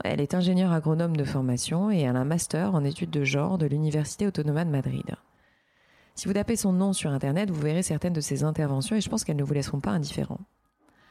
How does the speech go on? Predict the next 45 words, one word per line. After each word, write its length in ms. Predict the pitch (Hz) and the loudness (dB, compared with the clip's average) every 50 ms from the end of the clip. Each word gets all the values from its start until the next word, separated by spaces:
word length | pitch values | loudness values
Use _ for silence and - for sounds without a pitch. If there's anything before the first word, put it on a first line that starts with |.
| _ _ _ _ | _ _ _ _
En 80 | - 160 | -4 -2
deux 100 | 165 196 | 0 2
mille 180 | 202 196 175 | 2 2 0
seize, 400 | 156 - - - 151 160 190 214 | 0 0 0 0 0 0 0 0
elle 120 | 190 160 139 | 0 0 0
a 60 | 135 | -2
cofondé 460 | - - 147 139 - 151 139 135 131 | -2 -4 -4 -2 -2 0 0 2 0
Loom, 460 | 127 131 127 123 147 190 233 247 156 - _ _ _ _ _ _ _ - - _ - | 0 0 0 0 0 0 2 0 0 -2 _ _ _ _ _ _ _ -20 -20 _ -4
une 140 | - 156 | -2 0
marque 280 | 160 180 196 - - - | 2 0 0 0 -2 0
de 100 | 165 160 | 0 0
vêtements 440 | 151 151 160 156 - - 165 185 226 | 2 0 0 -2 0 -2 0 0 2
les 120 | 208 180 | 0 0
plus 180 | - - 151 143 | 0 -2 -6 -2
durables 320 | - 156 156 160 170 160 - _ | 0 0 0 0 -2 -4 -4 _
possibles, 340 | - 147 - - - 214 - | -6 -6 -4 -4 -6 -8 -4
comme 160 | - 165 147 | -4 -2 -2
elle 160 | 135 135 135 | 0 0 0
le 80 | 135 143 | -2 -2
dit, 260 | 139 143 170 214 262 _ _ _ _ _ _ _ _ _ _ _ _ | -2 -4 -4 -4 -4 _ _ _ _ _ _ _ _ _ _ _ _
et 60 | - | -6
qui 100 | 156 - | -4 -2
a 60 | 202 202 | -4 -2
pour 140 | - 165 | -2 -2
ligne 180 | 151 165 202 208 | 0 2 2 4
directrice 420 | 180 170 151 147 - - - 196 | 4 2 2 0 -2 -2 -2 0
de 100 | 175 156 | 0 0
préserver 540 | 151 - - - 165 151 151 156 156 147 131 | -2 -2 -2 -2 0 2 2 2 2 2 2
l'humain 400 | 123 131 160 180 165 143 156 202 240 - _ _ _ | 2 2 2 2 2 2 0 0 -4 -6 _ _ _
et 80 | - 131 | -2 -2
l'écologie. 540 | 151 170 - - 190 160 139 131 - - - _ _ _ _ _ _ _ _ _ _ _ _ _ _ _ - | -2 0 -2 0 0 0 0 -2 -4 -10 -14 _ _ _ _ _ _ _ _ _ _ _ _ _ _ _ -2
Alors, 180 | 135 139 127 - - - - - | -2 -2 -2 -4 -8 -16 -14 -6
dire 200 | 156 170 220 214 | -2 0 0 2
juste 200 | 202 240 254 - | 2 0 -2 0
qu'elle 160 | - 185 175 | 0 -2 0
s'intéresse 560 | - - 202 190 190 202 185 185 196 190 - | 0 0 -2 0 0 2 2 2 2 2 0
à 40 | 165 | 0
l'industrie 460 | 143 151 170 165 156 - - - 180 | 2 2 2 0 0 -2 -4 -4 -2
de 60 | 160 | 0
la 100 | 156 151 | 0 0
mode 240 | 151 160 175 175 160 | 2 2 0 0 0
et 80 | 147 139 | 0 -2
du 140 | 139 - - | -2 -4 -4
textile, 400 | - 143 - - - - 220 - | -4 -6 -4 -6 -6 -6 -4 -4
c'est 180 | - - - | -4 -4 -4